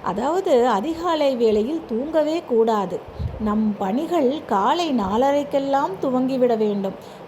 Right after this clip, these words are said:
மார்கழியில் பணியாக இருக்கிறதே என்றெல்லாம் காரணம் சொல்லக்கூடாது. எல்லா தட்பவெப்பங்களுக்கும் தகுந்தாற்போல நம் உடலை பயன்படுத்தி கொள்ள வேண்டும், பண்படுத்தி கொள்ள வேண்டும். காலை தூக்கத்திலிருந்து விடுபடுபவர்கள்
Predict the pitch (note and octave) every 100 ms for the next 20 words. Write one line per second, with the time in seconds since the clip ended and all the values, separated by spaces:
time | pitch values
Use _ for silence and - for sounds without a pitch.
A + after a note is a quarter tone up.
0 | - F#3+ G#3 C#4 F4 E4+ D4+ D4 D4 C4+
1 | A#3 G3 G3+ G3+ A3+ C#4 C4+ B3+ C#4 C4
2 | C4+ C#4+ F4 E4+ B3+ B3 A3 A3 A3 A3
3 | G3+ C#4 G#4+ G#4 D#4+ B3 G#3+ - G3+ F#3+
4 | G3+ G3 - - - - F#3+ F#3 A3 B3
5 | C4+ C4+ B3 A3+ C#4+ C#4 C4+ - C4+ C#4
6 | C#4 C#4 D#4+ G4+ A4+ B3 B3 C4 C4+ C4
7 | - D4+ G4 B4 E4+ A#3+ A3+ A3 A#3+ A#3+
8 | A#3 G#3+ A3+ F4 F4 - C4 A#3 G#3 G3+
9 | G3+ F#3+ A#3 F4+ - A#3+ A#3 G4 G#4 G4+
10 | C#4+ B3 A3 G#3 G3 F#3+ G3+ - - -
11 | - - A3 G3+ D4 F#4+ F#4 E4 D#4+ D#4
12 | - C#4+ C#4 C4 C4 A#3+ G#3+ C#4 E4 D#4+
13 | C#4+ C4 B3+ B3+ D#4+ A3+